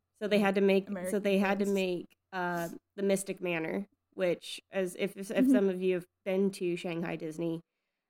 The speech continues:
Speaker 1: um, they, they do have this, uh, particular attraction, which is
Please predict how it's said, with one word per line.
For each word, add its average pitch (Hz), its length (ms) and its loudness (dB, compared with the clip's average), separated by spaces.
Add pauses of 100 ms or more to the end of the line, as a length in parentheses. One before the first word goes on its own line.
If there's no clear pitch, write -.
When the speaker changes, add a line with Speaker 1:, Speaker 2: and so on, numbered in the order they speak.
(180)
Speaker 1:
um, 175 480 2 (340)
they, 190 400 2
they 196 200 0
do 190 220 2
have 175 440 -2 (120)
this, 170 400 -4
uh, 160 180 -4 (100)
particular 175 380 -6
attraction, 170 480 -8
which 180 280 -2
is 180 320 -2